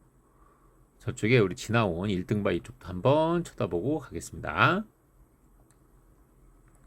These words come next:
높이가 이백이십팔 미터밖에 안 되는 게 일 등 바위예요. 그럼 이 등 바위는 그보다 낮잖아요. 근데 이제, 어, 높이랑 산의, 산세랑은 전혀 다른 것 같아요. 산이 낮다고 해서 쉬운 것도 아니고 높다고 해서 좋은 산도 아닌 것 같습니다.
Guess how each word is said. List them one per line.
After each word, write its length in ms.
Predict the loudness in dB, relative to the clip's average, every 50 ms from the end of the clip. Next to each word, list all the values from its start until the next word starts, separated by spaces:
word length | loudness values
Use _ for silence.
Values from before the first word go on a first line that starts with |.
| -18 -18 -18 -18 -20 -20 -20 -20 -6 -4
높이가 280 | -2 0 4 4 6 6
이백이십팔 600 | 6 6 4 4 2 2 0 -2 0 2 2 2
미터밖에 360 | 4 2 2 2 4 6 8
안 140 | 8 8 8
되는 240 | 8 6 6 4 4
게 80 | 2 4
일 240 | 4 4 4 4
등 160 | 2 0 2 4
바위예요. 560 | 4 4 4 4 2 2 0 0 -2 -2 2
그럼 100 | 4 4
이 120 | 4 4 4
등 140 | 2 4
바위는 200 | 4 4 6 6
그보다 200 | 6 6 6 6
낮잖아요. 640 | 4 2 2 2 4 4 4 4 2 0 0 -2 0 0
근데 200 | 2 4 4 4
이제, 300 | 4 2 2 0 0 -2 -8 -16 -20 -20 -20 -20 -20 -20 -20 -20 -20 -20 -12 -6
어, 400 | -2 0 2 2 2 0 -2 -4 0 4
높이랑 920 | 4 4 4 4 0 -6 -2 0 2 4 6 6 6 6 4 2 0 -2
산의, 920 | -2 -4 -6 -4 -2 -2 0 0 0 2 2 2 2 4 2 2 2 0
산세랑은 760 | -2 -2 -2 0 0 2 0 2 2 4 6 6 6 4 2 2
전혀 180 | 2 2 2
다른 240 | 4 4 2 2 2
것 80 | 2 0
같아요. 340 | -2 -4 -6 -10 -10 -12 -12 -16 _ _ _ _ _ -20 -20 -20 -20 -20
산이 360 | -18 -4 0 2 4 4 6 6
낮다고 520 | 6 4 4 4 6 6 6 8 8 6
해서 120 | 6 6
쉬운 220 | 2 0 0 -2 0
것도 220 | -2 0 2 2
아니고 420 | 2 2 2 0 0 0 0 0 -2
높다고 460 | -2 -4 0 4 6 6 8 8 6
해서 140 | 4 4 2
좋은 280 | 0 2 4 4 6 6
산도 220 | 6 6 4 4
아닌 240 | 2 2 2 0 -2
것 80 | -4 -4
같습니다. 500 | -4 -6 -8 -10 -10 -10 -10 -12 -12